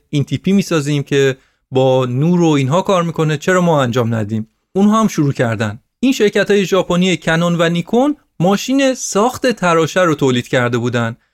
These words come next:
اینا هم، یعنی فیلیپس هم می‌خواست که همین کار رو بکنه و در سال هزار و نهصد و هشتاد و چهار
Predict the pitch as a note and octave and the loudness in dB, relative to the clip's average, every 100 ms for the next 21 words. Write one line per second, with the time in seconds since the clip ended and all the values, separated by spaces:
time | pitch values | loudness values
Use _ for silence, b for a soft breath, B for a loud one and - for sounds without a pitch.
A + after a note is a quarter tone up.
0 | _ _ - A#3 C4 C#4+ A#3 G3+ F#3 _ | _ _ -2 2 2 2 2 0 -4 _
1 | D#3+ E3 F3 F3 A3 - F3+ D#3+ D3+ E3+ | -2 -2 -2 0 0 0 -2 -2 -2 -2
2 | G#3+ G#3 G#3 D#3+ E3 D3+ B2+ B2+ A#2+ A2+ | -2 0 -2 0 0 0 0 0 0 -4
3 | A2 A#2 A2 - D#3 F#3 G3 - A#3 G3+ | -4 -4 -4 -4 -2 0 0 0 0 0
4 | E3 D#3+ F3+ F3 D3+ C#3+ E3 D3+ C#3 C#3+ | 0 -2 -2 -2 -2 -4 -4 -2 -2 -4
5 | - D3+ D3+ - D#3 G3 C4 | -4 -4 -4 -2 0 0 0